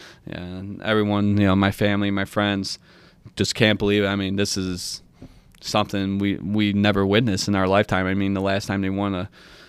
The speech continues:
you know, the vi-, uh, playoff game, uh, was ninety-one, ninety-two. You know, I, I, I wasn't even born yet. So two thousand twenty-four, and they beat the Rams. Now they beat the Buccaneers. It's crazy.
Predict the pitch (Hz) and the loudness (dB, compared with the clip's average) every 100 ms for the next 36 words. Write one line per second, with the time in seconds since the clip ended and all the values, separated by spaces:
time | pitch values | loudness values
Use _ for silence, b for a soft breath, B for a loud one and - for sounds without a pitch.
0 | B B - 98 98 104 110 69 101 90 | B B -4 -2 -2 0 -2 -2 -6 0
1 | - 175 131 - 104 101 - b - 98 | 6 8 6 2 -2 -2 -6 b -8 -8
2 | 92 92 104 104 107 113 107 104 143 107 | -6 -4 -4 -2 0 2 0 0 0 2
3 | 101 101 - 139 117 - b b 95 95 | 0 0 -2 -2 -4 -6 b b -6 -2
4 | 92 107 98 104 104 107 117 110 90 90 | 0 2 4 4 4 4 4 2 0 0
5 | 139 104 87 - _ b b - 98 95 | 2 2 -2 -10 _ b b -12 -8 -8
6 | 92 104 104 104 98 110 101 110 113 113 | -4 0 2 2 0 -2 -2 -2 2 2
7 | 101 98 98 98 98 98 107 - 95 101 | 0 -2 -4 -4 -6 -2 -2 -2 -2 0
8 | 113 113 110 101 98 98 92 98 - 95 | 2 2 0 -2 -4 -4 -6 -8 -8 -4
9 | 95 - 98 110 110 107 - - _ - | -4 -2 0 2 0 -2 -4 -10 _ -12
10 | - 110 98 87 | 0 2 2 -2